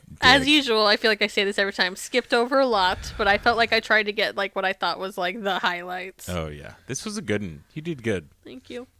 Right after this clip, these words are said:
Speaker 2: But so
Speaker 1: Turmoil in the toy box. <laughs>
Speaker 2: It's so dramatic.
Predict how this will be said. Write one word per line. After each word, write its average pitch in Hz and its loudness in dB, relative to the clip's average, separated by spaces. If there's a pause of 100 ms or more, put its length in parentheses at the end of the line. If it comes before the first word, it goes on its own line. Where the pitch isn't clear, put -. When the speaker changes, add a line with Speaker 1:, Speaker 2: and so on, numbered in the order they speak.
(800)
Speaker 2:
But 85 -12 (420)
so - 8
Speaker 1:
Turmoil 285 10
in 269 6
the 262 4
toy 254 6
box. 220 4 (120)
<laughs> - -6 (300)
Speaker 2:
It's - -12
so 98 -10
dramatic. 85 -6